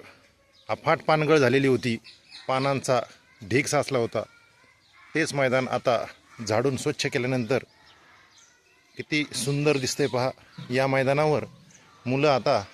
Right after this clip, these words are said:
हसत खेळत मनसोक्तपणे शिकणार, हे मात्र नक्की. मैदान निगा ही अतिशय महत्त्वाची आहे आणि तो आपल्या शिक्षणाचा एक भाग आहे.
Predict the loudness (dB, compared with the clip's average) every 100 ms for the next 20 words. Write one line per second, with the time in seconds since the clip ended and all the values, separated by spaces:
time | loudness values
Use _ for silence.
0 | -8 -4 -2 -2 0 0 0 -12 -8 -4
1 | -2 -4 -4 -2 -2 -2 -2 0 -2 -2
2 | -8 -4 0 0 0 -2 -4 -6 -10 _
3 | _ _ _ _ -20 -20 -20 -20 -20 _
4 | 0 2 4 4 4 4 2 0 -6 -12
5 | -20 -6 2 2 2 -4 _ _ _ -20
6 | -20 _ _ _ -6 -2 0 2 2 2
7 | 2 4 4 4 2 -2 -12 -8 -4 -2
8 | 2 2 2 0 -2 -10 -8 -4 -2 0
9 | 2 2 2 4 4 4 2